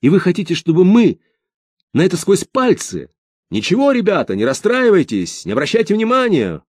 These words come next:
Подумаешь, одна жертва!" Черкаев наливался краской, Крылов видел на его шее и лице шрамы, плохо прикрытые бородой. "Мы не посылали человека в космос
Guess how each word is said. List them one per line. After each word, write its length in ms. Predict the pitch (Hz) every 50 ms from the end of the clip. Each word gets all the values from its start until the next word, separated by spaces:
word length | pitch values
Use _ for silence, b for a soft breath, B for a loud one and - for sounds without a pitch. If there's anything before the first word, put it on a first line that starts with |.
| _ _
Подумаешь, 720 | _ - 98 170 277 302 269 254 208 135 - - - - _ _ _ _ _ _
одна 360 | - 98 101 92 110 117 117
жертва!" 680 | 104 95 147 156 113 - - - 85 80 73 60 - _ _ _ _ _ _ _ _ _ _ _ _ _ _ _ _
Черкаев 600 | _ - - 120 110 - 131 135 139 131 117 -
наливался 480 | 113 113 117 113 127 123 113 - 107 98
краской, 520 | - 113 127 151 151 135 - - 131 113
Крылов 400 | - 107 110 117 139 131 - -
видел 340 | 123 135 123 135 131 117 - _ _ _ _ -
на 80 | 85
его 240 | 101 110 117 123 127
шее 420 | 123 - - 123 127 135 135 135
и 160 | 131 - 107 113
лице 380 | 113 113 - - - 135 127
шрамы, 460 | 113 - - 110 123 147 151 139 135
плохо 340 | - - 110 131 - - 120
прикрытые 520 | - 120 113 - - 113 123 - - 113 101
бородой. 580 | 95 107 110 110 107 110 107 92 80 71 - _ _ _ _ _ _ _ _ _ _ _ _ _ _ _ _ _ _ _ _ _ _ _ _ _
"Мы 320 | 104 143 175 220 269 277
не 140 | 262 254 190
посылали 540 | - 247 - - 233 226 226 226 220 208 202
человека 440 | - 214 202 202 208 202 202 190
в 80 | 165 -
космос 1120 | _ - 214 214 208 165 - - - 92 82 71 - - - - - - - - _ _